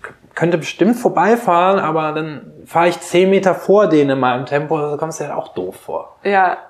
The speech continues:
Speaker 1: So.
Speaker 2: Ja, ja, der Klassiker. Ich meine, das passiert ja allen, ne?
Speaker 1: Ja.
Speaker 2: Ich mach das auch, also wenn ich eine Gruppe vor mir sehe und bin alleine unterwegs, die will man ja dann auch einholen,
Speaker 1: Ja.
Speaker 2: ne?
Speaker 1: Ja, fängt,
Speaker 2: Leider,
Speaker 1: kommt der
Speaker 2: es ist ja in
Speaker 1: Jagdinstinkt.
Speaker 2: einem, ja.
Speaker 1: Ja.
Speaker 2: Genau, und dann holen sie einen eventuell wieder ein. Ja, dann hat man halt Pech gehabt.
Speaker 1: Ja, da
Speaker 2: Ja.
Speaker 1: häng ich lieber hinten drin und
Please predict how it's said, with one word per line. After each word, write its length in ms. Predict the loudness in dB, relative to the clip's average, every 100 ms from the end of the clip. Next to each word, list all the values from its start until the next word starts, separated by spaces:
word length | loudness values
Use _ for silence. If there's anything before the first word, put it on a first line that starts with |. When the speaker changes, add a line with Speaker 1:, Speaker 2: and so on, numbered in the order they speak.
| _
Speaker 1:
So. 200 | _ -4
Speaker 2:
Ja, 100 | 2
ja, 160 | 4 4
der 100 | 2
Klassiker. 480 | 0 -2 -2 -2 0
Ich 80 | 2
meine, 120 | 2
das 120 | 0
passiert 340 | -4 -2 0
ja 120 | 0 0
allen, 360 | 2 2 2
ne? 100 | 0
Speaker 1:
Ja. 60 | 2
Speaker 2:
Ich 100 | 2
mach 140 | 2
das 220 | 0 0 2
auch, 220 | 2 2
also 180 | -2 -2
wenn 80 |
ich 160 | -4 -6
eine 80 | -14
Gruppe 240 | -12 -10
vor 200 | -8 -6
mir 160 | -4 -6
sehe 260 | -4 -4
und 100 | -4
bin 100 | -6
alleine 380 | -6 -2 -2 0
unterwegs, 520 | -2 -4 -2 -2 -2 -12 -20 -20 -20 _
die 180 | -8 0
will 100 | 2
man 180 | 4 4
ja 80 | 4
dann 160 | 4 2
auch 120 | 0
einholen, 600 | -2 -4 0 0 0 -2
Speaker 1:
Ja. 240 | 0 0 2
Speaker 2:
ne? 100 | 2 2 -4 -2 0 0 -2 -4
Speaker 1:
Ja, 60 |
fängt, 260 | -2 0 2
Speaker 2:
Leider, 160 | 2
Speaker 1:
kommt 100 | 4
der 60 | 4
Speaker 2:
es 40 | 4
ist 80 |
ja 80 | 4
in 260 | 4 4 4
Speaker 1:
Jagdinstinkt. 300 | 4 4 4
Speaker 2:
einem, 260 | 4 4 2
ja. 140 | 4 2 0
Speaker 1:
Ja. 140 | 0 2 2 0 -6 -4 0
Speaker 2:
Genau, 440 | 2 2 2 2
und 120 | 2
dann 320 | 2 0 -2 -2
holen 200 | -2 0
sie 120 | 2
einen 200 | 2 0
eventuell 480 | -2 -2 -2 -2 0
wieder 260 | 0 0
ein. 300 | 0 -2 -2
Ja, 180 | -2 -2 -4
dann 240 | -8 -10
hat 120 | -12 -10
man 180 | -10
halt 180 | -12 -14
Pech 280 | -14 -16 -14
gehabt. 240 | -12 -8
Speaker 1:
Ja, 180 | -4 -2
da 80 | 0
Speaker 2:
Ja. 80 | 2
Speaker 1:
häng 80 | 2
ich 140 | 4
lieber 180 | 4 4
hinten 300 | 2 0 0
drin 260 | 0 -2 -6
und 360 | -8 -8 -10